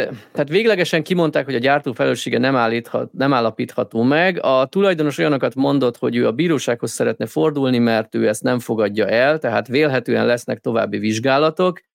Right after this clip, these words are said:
Annak ellenére mondja ő ezt, tehát ő így a köz-, közért szeretné ezt tenni, hogy ő tovább akarja vinni ezt az ügyet, ugyanis neki a, a kaszkó vagy a biztosító kifizette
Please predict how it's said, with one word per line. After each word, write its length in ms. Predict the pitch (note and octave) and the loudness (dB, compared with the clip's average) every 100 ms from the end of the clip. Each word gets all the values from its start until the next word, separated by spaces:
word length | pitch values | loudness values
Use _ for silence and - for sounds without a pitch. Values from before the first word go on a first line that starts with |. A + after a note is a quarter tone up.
| _ - | _ -6
Annak 360 | D3 F3 G3 D3+ | 0 2 2 2
ellenére 480 | D#3+ D3 C3+ B2+ A2 | 2 2 2 2 2
mondja 360 | A#2 C#3 C3+ | 2 2 2
ő 200 | B2 A#2 | 2 4
ezt, 360 | A#2 E3 - - | 2 0 -4 -6
tehát 220 | B2+ B2 | -4 0
ő 80 | C#3+ | 0
így 100 | C#3 | 0
a 40 | |
köz-, 340 | C3 D#3+ C#3+ D3+ | 0 0 -2 -4
közért 500 | - E3 C3 B2+ A2+ | -2 0 2 2 0
szeretné 460 | - A#2+ A#2 A#2 A#2 | -2 0 0 0 -2
ezt 200 | A#2 - | -2 -2
tenni, 280 | A2 A2+ A2+ | -2 0 0
hogy 160 | A2+ | 0
ő 80 | A#2 | -2
tovább 380 | A#2 A#2+ G#2+ A2 | -2 0 0 0
akarja 360 | A2+ A2 A2 | -2 -2 0
vinni 200 | A2 B2 | 0 0
ezt 160 | A2+ A2+ | 0 -2
az 100 | A#2 | -2
ügyet, 240 | D3 E3 | 0 0
ugyanis 320 | C#3+ C3 A#2+ B2 | 0 -2 -2 -2
neki 240 | B2+ - | -4 0
a, 420 | A2+ A2+ G#2+ A2 | 2 2 2 0
a 160 | - G2+ | -2 -2
kaszkó 440 | - A2+ - A#2+ | -2 -4 -4 -4
vagy 140 | A2+ G#2+ | -4 -2
a 40 | |
biztosító 520 | A#2 C3 A#2 - - | -4 -4 -6 -4 -4
kifizette 720 | A2 A2 A2+ G#2+ - - - | -4 -6 -4 -4 -6 -6 -8